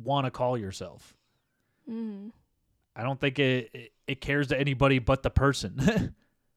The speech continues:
Speaker 2: Okay.
Speaker 1: Like, sh-, th-, should it matter? <laughs>
Speaker 2: Mm, no, but I mean, I think a lot of people do have a category that they fall into.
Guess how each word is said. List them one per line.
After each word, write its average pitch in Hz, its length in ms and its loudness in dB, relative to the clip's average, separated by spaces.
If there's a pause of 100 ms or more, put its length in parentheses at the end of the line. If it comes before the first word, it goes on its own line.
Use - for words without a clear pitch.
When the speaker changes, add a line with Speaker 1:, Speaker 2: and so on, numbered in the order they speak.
(140)
Speaker 2:
Okay. 294 280 -6 (300)
Speaker 1:
Like, 117 160 -4
sh-, - 140 -6
th-, 127 160 -2
should 156 180 2
it 139 120 0
matter? 151 720 0
<laughs> - 40 -20 (720)
Speaker 2:
Mm, 247 680 0
no, 285 260 6
but 233 160 8
I 233 80 10
mean, 240 360 4
I 226 100 6
think 226 240 0
a 226 40 2
lot 214 160 6
of 220 60 2
people 220 280 2
do 208 320 2
have 196 460 -2
a 196 560 -2 (1160)
category 240 520 6
that 220 200 4
they 220 120 0
fall 208 280 0
into. 277 600 -6